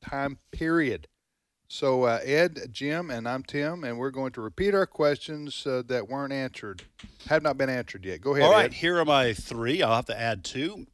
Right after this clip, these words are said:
Speaker 2: Uh, first question. There are five major nations that make up what are considered the Nordic countries. Name three of those Nordic countries,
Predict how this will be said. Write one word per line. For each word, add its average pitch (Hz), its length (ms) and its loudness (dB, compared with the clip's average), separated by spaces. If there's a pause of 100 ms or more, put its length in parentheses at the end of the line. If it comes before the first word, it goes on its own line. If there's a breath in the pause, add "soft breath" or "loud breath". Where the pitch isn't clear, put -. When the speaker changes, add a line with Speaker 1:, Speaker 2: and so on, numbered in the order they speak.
(260)
Speaker 2:
Uh, 107 260 -4
first 180 240 -2
question. 98 480 0
There 147 220 0
are 135 160 2
five 175 540 2
major 170 360 -2
nations 113 640 -6 (440)
that 113 180 -2
make 135 300 -2
up 143 220 2
what 120 180 -2
are 113 100 2
considered 139 760 -6
the 110 100 0
Nordic 160 720 2 (260)
countries. 92 800 -6 (560)
Name 151 360 4
three 170 960 -4
of 101 160 -12
those 110 320 -8
Nordic 113 480 -12
countries, 101 580 -10